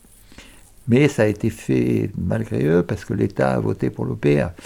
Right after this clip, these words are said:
Donc c'est pas un conseil d'administration normal, tu vois, c'est un truc, euh, bon, étatique.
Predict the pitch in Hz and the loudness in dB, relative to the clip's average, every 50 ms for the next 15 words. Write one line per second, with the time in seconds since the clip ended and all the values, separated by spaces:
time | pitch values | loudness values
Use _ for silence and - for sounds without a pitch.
0 | - - - - - - - - - - - - _ - - 104 98 92 87 - | -14 -12 -12 -12 -10 -12 -12 -14 -16 -20 -20 -20 _ -6 -2 0 0 0 0 0
1 | - 107 - - 107 107 110 101 107 95 87 - 107 101 98 95 95 104 104 98 | -2 -2 0 2 4 4 4 4 2 0 0 0 0 2 2 2 2 0 0 -2
2 | 92 - 98 87 - 117 113 104 104 113 110 123 131 127 107 95 90 87 - - | -2 -2 -4 -2 0 0 2 2 4 4 4 4 2 2 2 2 0 -2 -4 -2
3 | 95 98 98 90 - - 85 80 80 82 - 101 104 107 104 101 - 92 87 85 | 0 0 0 0 -2 -4 -4 -4 -4 -4 -2 -2 -2 -2 -2 -4 -4 -6 -4 -4
4 | 85 82 80 80 80 80 82 85 85 90 87 - - - - - - | -4 -4 -4 -4 -6 -6 -8 -6 -6 -6 -6 -6 -4 -4 -4 -4 -4